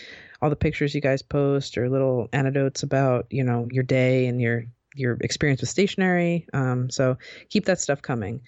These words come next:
So you can find us online at R S V P stationery podcast dot com.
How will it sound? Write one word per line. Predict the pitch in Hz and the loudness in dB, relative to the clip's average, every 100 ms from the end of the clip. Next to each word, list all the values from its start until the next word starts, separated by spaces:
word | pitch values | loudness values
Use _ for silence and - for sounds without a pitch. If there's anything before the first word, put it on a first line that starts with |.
| - - - - | -20 -20 -20 -4
So | - 190 185 - | 2 4 4 2
you | 208 | 0
can | 233 | 0
find | 214 254 359 | 2 2 2
us | 339 | 2
online | 277 196 156 139 170 | 2 2 2 0 0
at | 147 135 120 - | 0 0 0 2
R | 170 | 2
S | 208 - | 2 0
V | 190 | -2
P | - 185 | 0 0
stationery | 180 151 151 160 160 | 0 0 0 0 0
podcast | - 139 - 151 - | 2 0 0 -2 0
dot | 165 | -2
com. | - 131 110 196 | 0 -2 0 -2